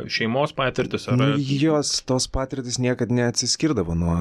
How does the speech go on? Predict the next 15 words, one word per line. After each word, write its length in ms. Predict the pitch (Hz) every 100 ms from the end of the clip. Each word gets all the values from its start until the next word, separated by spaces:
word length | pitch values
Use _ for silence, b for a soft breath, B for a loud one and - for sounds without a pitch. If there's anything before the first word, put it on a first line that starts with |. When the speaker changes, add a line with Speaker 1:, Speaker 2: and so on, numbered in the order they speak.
| 85
Speaker 2:
kažkokių 480 | - 87 95 - 87
valstybinių 640 | 85 - - 95 80 76
patirčių, 460 | - - - - 82
turiu 240 | - 87
omeny 380 | 82 80 82 82 80
visuomeninių 720 | 80 80 85 87 90 101 80
patirčių. 480 | - - 87 - 90
Ne-, 380 | 87 92 95 95 95 98 101 104 101
nebūdavo 500 | 101 107 127 92 85
jos 160 | 85
dažnai 540 | 82 82 87 87 90 87
išmestos 640 | 90 - 107 - 92 87
iš 140 | 85 -
konteksto, 480 | 82 90 92 - 73
jos 320 | 76 73